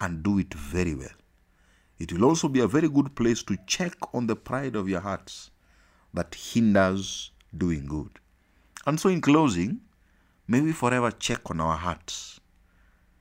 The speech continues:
Are we struggling to do good to our neighbors?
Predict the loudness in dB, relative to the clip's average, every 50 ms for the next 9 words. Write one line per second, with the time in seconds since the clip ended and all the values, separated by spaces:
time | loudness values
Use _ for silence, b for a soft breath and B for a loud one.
0 | _ _ _ _ _ _ _ _ _ _ _ _ _ _ -6 0 2 2 2 2
1 | -2 -2 0 0 0 2 4 6 6 6 4 2 2 2 2 2 2 2 2 2
2 | 2 2 -2 -4 -10 -18 _ _ _ _ _ _ 0 4 6 6 6 6 4 4
3 | 2 0 -2 -4 -4 -6 -8 -12 -20